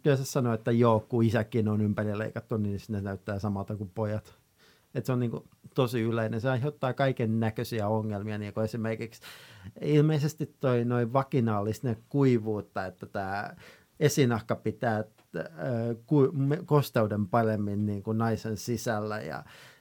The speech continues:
sit se, s-, sillä on jotain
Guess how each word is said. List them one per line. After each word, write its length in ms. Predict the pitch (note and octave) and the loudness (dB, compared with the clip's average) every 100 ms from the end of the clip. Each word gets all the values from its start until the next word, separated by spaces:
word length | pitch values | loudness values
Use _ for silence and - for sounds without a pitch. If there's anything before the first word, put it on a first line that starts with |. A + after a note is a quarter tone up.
| - | -10
sit 240 | C3 A#2+ - | -4 -2 2
se, 300 | B2 A#2 A#2+ - - F#3+ F3 E3+ C#3+ | 2 2 0 -4 -10 -16 -6 -4 -2
s-, 200 | A#2 B2+ - | -4 -10 -14
sillä 220 | - F#3+ G#3+ | -2 2 2
on 60 | |
jotain 480 | A#3+ G3+ D#3 C3 B2+ | 2 4 6 4 0